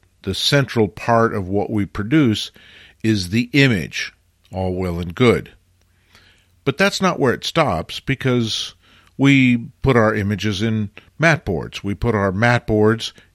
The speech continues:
in frames. We put our frames in a room with decor that influences how the photograph is seen. So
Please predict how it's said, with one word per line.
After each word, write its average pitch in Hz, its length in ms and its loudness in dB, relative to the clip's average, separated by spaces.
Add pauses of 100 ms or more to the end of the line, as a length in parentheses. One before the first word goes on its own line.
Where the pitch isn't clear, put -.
in 123 220 0
frames. 98 880 0
We 110 160 -4
put 120 200 -2
our 110 160 4
frames 135 720 0 (400)
in 120 120 0
a 117 60 2
room 113 800 2
with - 220 -4
decor 120 600 2
that 95 220 -6
influences 113 840 -2
how 113 200 -2
the 101 80 -6
photograph 98 560 -4
is 87 140 -8
seen. 80 420 -6 (640)
So 131 500 2